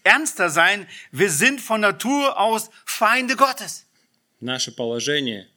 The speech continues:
Speaker 2: не может быть более серьезным. Мы являемся врагами Богу по своей природе.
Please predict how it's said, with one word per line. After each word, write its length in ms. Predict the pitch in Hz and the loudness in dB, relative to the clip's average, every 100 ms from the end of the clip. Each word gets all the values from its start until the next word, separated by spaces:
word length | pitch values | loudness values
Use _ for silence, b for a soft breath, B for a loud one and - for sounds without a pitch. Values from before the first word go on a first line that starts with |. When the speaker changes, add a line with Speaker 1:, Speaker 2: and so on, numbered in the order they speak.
| - | -8
Speaker 2:
не 160 | 120 127 | -4 -4
может 320 | 135 123 117 | -4 -6 -8
быть 240 | 107 120 107 | -6 -8 -6
более 340 | 127 123 107 | -4 -4 -4
серьезным. 720 | 104 - 110 120 107 90 87 _ _ _ _ _ | -6 -6 -6 -6 -8 -12 -20 _ _ _ _ _
Мы 300 | - 127 139 | -6 -4 -2
являемся 880 | 143 147 120 127 123 120 113 113 107 _ - | -6 -8 -6 -4 -4 -4 -4 -8 -12 _ -14
врагами 720 | 113 113 110 123 117 101 92 _ | -10 -8 -6 -4 -4 -8 -14 _
Богу 560 | 110 135 147 123 101 _ | -4 -2 -2 -4 -12 _
по 100 | 113 | -8
своей 380 | - 117 120 117 | -8 -6 -6 -6
природе. 580 | 117 113 120 127 98 | -8 -8 -6 -8 -10